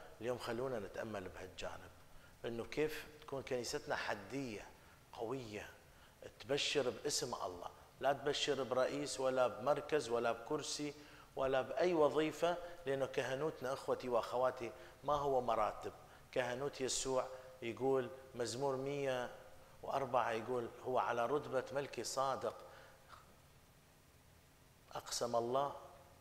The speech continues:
ولن يتنازل، أنت كاهن إلى الأبد على رتبة ملك صادق". فشوفوا الكهنوت مال ملك صادق، ومو كهنوت، مو كهنوت، آه، درجات، هو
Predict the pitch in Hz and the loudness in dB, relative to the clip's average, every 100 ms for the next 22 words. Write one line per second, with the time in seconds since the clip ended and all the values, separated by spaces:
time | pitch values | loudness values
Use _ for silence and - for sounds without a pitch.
0 | - - - - - 131 151 151 143 120 | -20 -20 -20 -16 0 2 2 2 0 0
1 | 107 98 90 95 - - 139 135 - 123 | -2 -2 -4 -8 -10 -8 -6 -6 -4 -2
2 | 123 123 - - - - 131 143 135 143 | -2 -4 -12 -20 -12 2 4 4 0 -4
3 | 135 123 113 110 110 110 - 110 107 117 | -4 -2 -2 -2 0 0 0 0 0 -2
4 | 107 113 101 92 - - 92 87 - - | -6 -6 -8 -8 -8 -6 -6 -8 -16 -20
5 | - - - - - - 170 - 101 - | -20 -20 -20 -20 -14 -6 -6 -6 -12 -4
6 | 127 123 135 - 120 117 113 113 - 135 | -2 -2 -6 -2 -2 -2 -6 -6 -2 -2
7 | 143 - - - - - - 131 - 135 | -2 -6 -12 -20 -20 -18 -6 -4 -2 -2
8 | 127 127 120 - - - - - - - | -2 -4 -6 -12 -20 -20 -20 -20 -20 -20
9 | - - 143 - 143 135 135 131 - 123 | -16 -4 2 4 4 4 2 0 0 2
10 | 120 110 104 98 95 - - - - - | 4 4 2 0 -4 -8 -14 -16 -20 -20
11 | - - - - - - - - 110 113 | -20 -20 -20 -20 -18 -14 -10 -2 2 2
12 | 113 117 110 - - 120 117 117 | 0 0 0 -2 -4 -2 0 0